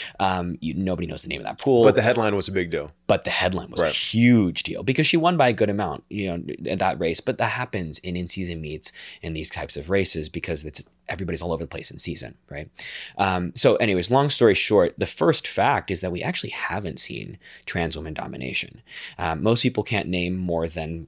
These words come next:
Speaker 1: three trans women who have won a national or international competition. I'd be surprised if you could name more than three. I've now given you two names, right? Leah Thomas and Fallon Fox. Maybe,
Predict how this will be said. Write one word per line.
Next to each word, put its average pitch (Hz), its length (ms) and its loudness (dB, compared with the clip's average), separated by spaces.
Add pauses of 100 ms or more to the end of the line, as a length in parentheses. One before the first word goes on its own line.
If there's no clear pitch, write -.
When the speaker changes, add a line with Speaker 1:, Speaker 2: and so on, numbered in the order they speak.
Speaker 1:
three 87 560 -4
trans 85 440 -4
women 85 280 -4
who 85 220 -4
have 80 240 -2 (400)
won 87 500 -2
a 90 100 -4
national 87 520 -2
or 85 180 -2
international 87 520 -6
competition. 110 640 -2
I'd 85 140 -4
be - 80 -6
surprised - 500 -4
if - 60 -18
you - 60 -18
could 80 120 -8
name 76 180 -8
more 78 140 -6
than 80 100 -10
three. 95 200 0
I've 82 80 -4
now 82 120 -6
given 78 220 -8
you 76 80 -10
two 107 200 0
names, 82 340 -6
right? 73 120 -8
Leah 71 160 -8
Thomas 78 380 -8
and 80 120 -12
Fallon 71 220 -10
Fox. 82 380 -6 (260)
Maybe, 85 480 -6